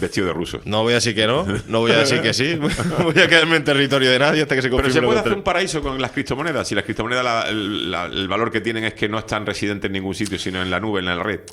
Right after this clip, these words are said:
Speaker 2: Es que ¿sabes qué pasa? Que ese es el tema, o sea, claro, eh, evidentemente ya de por sí mismo, el, eh, la idea de la criptomoneda es evi-, eh,
Speaker 1: Evitar un sitio, una
Speaker 2: eh,
Speaker 1: localización.
Speaker 2: es evitar una localización, evitar un sitio de esto.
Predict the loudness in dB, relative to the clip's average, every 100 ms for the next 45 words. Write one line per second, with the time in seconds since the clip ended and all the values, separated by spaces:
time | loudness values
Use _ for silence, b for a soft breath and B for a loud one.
0 | -10 -4 -2 -2 -4 -6 -6 -4 -2 -4
1 | -4 -4 -4 -6 -6 -2 0 -2 -4 -4
2 | -2 0 0 0 -2 -2 -2 -2 0 0
3 | 0 -2 -2 -2 -4 -6 -6 -4 -2 -2
4 | 0 0 0 0 2 0 -2 -4 -2 0
5 | 0 -2 -8 -12 -8 -6 -6 -2 0 0
6 | 2 0 -2 -6 -6 -6 -4 -2 -2 -2
7 | -2 0 0 0 0 0 0 -2 -4 -4
8 | -2 -2 -4 -4 -2 -4 -4